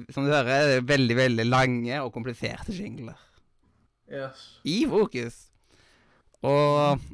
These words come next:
Speaker 1: I Fokus, det er jo gjestens spalte, så da kan jo du starte med å introdusere deg litt selv, som at, eh, de som, eh, hører på kan bli litt bedre kjent med deg.
Speaker 2: Ja.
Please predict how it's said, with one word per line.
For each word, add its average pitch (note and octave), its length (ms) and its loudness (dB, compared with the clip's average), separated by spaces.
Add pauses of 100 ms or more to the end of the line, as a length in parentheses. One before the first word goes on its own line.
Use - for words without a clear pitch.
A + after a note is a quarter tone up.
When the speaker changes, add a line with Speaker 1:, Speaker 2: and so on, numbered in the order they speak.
(140)
Speaker 1:
I D#3+ 160 0
Fokus, F3+ 440 -4
det C#3+ 160 -4
er A#2+ 160 -4
jo B2 220 -4
gjestens A#2+ 580 -8 (120)
spalte, - 460 -6 (160)
så - 140 -16
da D#3 120 -2
kan E3 200 0
jo D3 80 -6
du C#3+ 80 -2
starte C3+ 380 -4
med C3+ 100 -6
å B2 680 -2 (320)
introdusere C3 680 -4
deg B2 240 -4 (120)
litt C3 160 -10
selv, D3+ 280 -4
som D3+ 120 -12
at, C#3+ 220 -10
eh, C#3+ 140 -4
de C3+ 140 -6
som, A#2+ 420 -4
eh, A#2+ 240 -4 (640)
hører C3 260 -2
på C3+ 220 -8
kan C3+ 160 -6
bli B2 120 -2
litt A#2+ 300 -4
bedre A#2 300 0
kjent - 520 -6 (140)
med A#2+ 420 -2
deg. C#3+ 240 -4 (1300)
Speaker 2:
Ja. F#3+ 160 -8